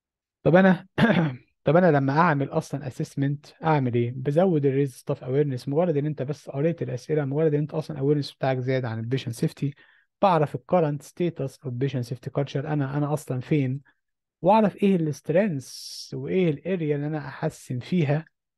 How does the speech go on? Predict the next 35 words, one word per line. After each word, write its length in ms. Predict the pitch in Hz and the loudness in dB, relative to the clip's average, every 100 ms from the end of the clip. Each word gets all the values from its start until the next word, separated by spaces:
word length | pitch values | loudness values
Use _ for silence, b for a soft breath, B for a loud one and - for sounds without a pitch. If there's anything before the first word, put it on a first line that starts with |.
| _ _ _ _ - | _ _ _ _ -4
وايه 320 | 123 196 208 | 2 6 6
الترند 800 | 208 - 165 190 196 151 143 143 - _ _ | 4 0 2 2 2 0 -4 -8 -16 _ _
اللي 120 | 135 | -6
بيحصل 360 | 135 156 - 131 | -2 -2 -4 -8
كل 500 | - 147 135 127 123 | -2 -2 0 -2 -2
فتره. 320 | 160 160 - | -2 -2 -2
يعني 200 | 131 127 | 0 0
انا 80 | 147 | -2
مثلًا 260 | 147 - 127 | -4 -6 -12
اتحسنت 560 | - 131 - 160 143 | -12 -12 -6 -6 -6
في 100 | 139 | -10
ايه، 240 | 160 202 160 | -6 -6 -4
وايه 180 | 139 | -4
اللي 120 | 190 160 | -2 0
اتغير 380 | 139 160 165 | 0 2 2
في 180 | 139 127 120 | 0 -4 -10
خلال 160 | 147 | -10
فتره، 460 | 143 147 147 139 123 _ _ _ | -6 -8 -6 -8 -10 _ _ _
بيتغير 340 | 127 123 139 147 | -6 -4 -2 -2
خلال 220 | - 139 | -4 -6
الفتره 360 | 131 147 135 123 | -6 -8 -8 -8
اللي 120 | 117 | -8
جايه، 320 | 131 131 123 b b b b | -6 -6 -6 b b b b
ايه 80 | 185 | 0
الحاجات 320 | - 156 160 | 0 0 -2
اصلًا 240 | 165 - 139 | -2 -4 -4
اللي 100 | 127 | -2
زادت 360 | 151 135 123 | -2 -2 -4
مثلًا 220 | 123 120 | -6 -6
ما، 220 | 113 113 113 | -6 -6 -8
ما 80 | |
حسنتش. 600 | 117 127 - 139 143 - 120 - b b b b - | -8 -8 -6 -4 -4 -4 -8 -10 b b b b -4
Evaluate 500 | 151 143 139 175 190 - - | 0 4 4 4 2 -4 -2
culture 320 | 170 - 147 - | -2 -2 -6 -4
impact, 560 | 175 147 131 143 - | -4 -2 -4 -8 -14